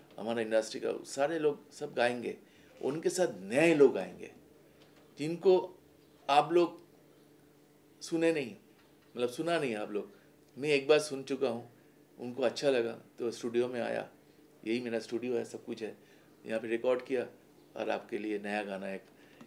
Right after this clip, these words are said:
ऐसा मैं करना चाहता हूँ। तो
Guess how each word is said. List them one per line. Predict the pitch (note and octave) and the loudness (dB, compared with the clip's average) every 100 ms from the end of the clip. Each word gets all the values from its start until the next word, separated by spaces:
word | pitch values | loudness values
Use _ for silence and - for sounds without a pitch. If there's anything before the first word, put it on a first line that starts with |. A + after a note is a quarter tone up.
| - | -6
ऐसा | - F3+ F#3 | -2 0 0
मैं | F3+ F3 | 0 0
करना | D#3 A2+ G2+ | 0 -2 -4
चाहता | G2 F#2 G2 | -6 -10 -12
हूँ। | - _ _ - - - _ _ _ - | -20 _ _ -20 -20 -20 _ _ _ -8
तो | A#2+ A#2 A#2 | -4 -4 -4